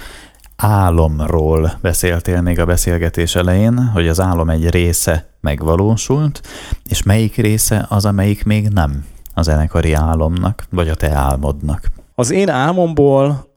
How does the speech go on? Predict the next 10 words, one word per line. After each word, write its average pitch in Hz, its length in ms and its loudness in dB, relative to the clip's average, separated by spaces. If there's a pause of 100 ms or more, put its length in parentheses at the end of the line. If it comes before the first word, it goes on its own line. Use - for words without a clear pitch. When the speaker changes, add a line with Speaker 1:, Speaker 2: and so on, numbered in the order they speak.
(100)
Speaker 2:
ö, 113 400 0 (120)
az 131 300 2 (120)
teljesült 107 600 2
eddig, 156 480 0
hogy - 180 -2
kijött 117 380 2
a 117 40 4
négy 113 280 2
számos 101 600 -2
kislemez, 127 760 0